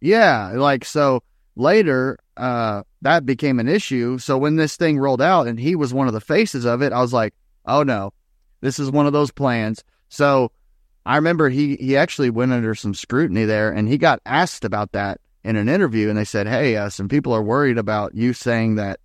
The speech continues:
the rollout of new jabs would, would help bring the population down. What do you mean by that?" And his answer was,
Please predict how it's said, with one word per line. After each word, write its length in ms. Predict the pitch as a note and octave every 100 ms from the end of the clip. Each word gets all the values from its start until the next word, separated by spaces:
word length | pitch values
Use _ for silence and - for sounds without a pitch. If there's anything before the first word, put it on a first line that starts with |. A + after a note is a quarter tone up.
| _ _ -
the 120 | A2
rollout 460 | G#2 B2+ C3 A#2+ A#2
of 120 | G#2
new 400 | A2 A#2+ A2+ A2 - _ _ _ _
jabs 580 | - B2 C3+ A#2 - A2+
would, 180 | G#2+ G2+ _ _ _ _ _ -
would 180 | G#2 G2+
help 220 | B2 F#2+
bring 180 | A2 G#2
the 80 |
population 520 | G#2 G#2+ F#2+ A2 - G2+
down. 200 | G2 G2+
What 100 | C3+
do 60 |
you 60 | B2+
mean 200 | B2 A#2+
by 120 | G#2
that?" 240 | G2 F#2+ - _ _ _ -
And 120 | B2
his 180 | F#3+ E3+
answer 360 | E3 D3+ C3+ A#2+
was, 380 | A2+ A2 G2+